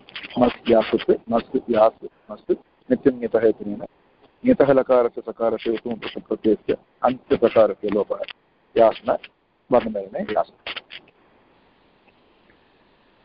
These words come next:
आशीर्लिङ्गे प्रत्यय सिद्ध-, सिद्धबोधो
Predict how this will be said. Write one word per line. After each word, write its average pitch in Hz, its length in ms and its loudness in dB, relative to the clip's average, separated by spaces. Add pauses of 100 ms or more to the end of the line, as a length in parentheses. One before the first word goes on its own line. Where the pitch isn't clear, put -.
(360)
आशीर्लिङ्गे 156 680 2 (120)
प्रत्यय 151 420 0 (880)
सिद्ध-, - 480 -8
सिद्धबोधो 120 1120 0